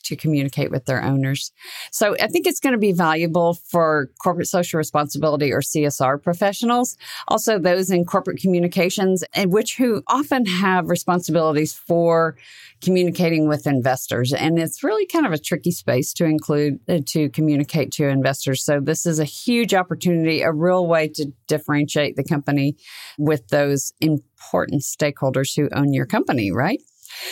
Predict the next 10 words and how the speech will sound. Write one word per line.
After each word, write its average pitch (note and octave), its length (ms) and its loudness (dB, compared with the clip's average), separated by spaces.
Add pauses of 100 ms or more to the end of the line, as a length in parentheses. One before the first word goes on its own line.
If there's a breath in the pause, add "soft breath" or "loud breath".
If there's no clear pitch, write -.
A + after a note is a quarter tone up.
So A#3+ 200 0
let's B3 360 0
start G#3+ 400 0
with G3 140 2
the F3 120 2
definition E3 640 0
of C#3 320 -2
corporate D3+ 300 -2
social D3+ 340 -2
responsibility. C#3 1000 0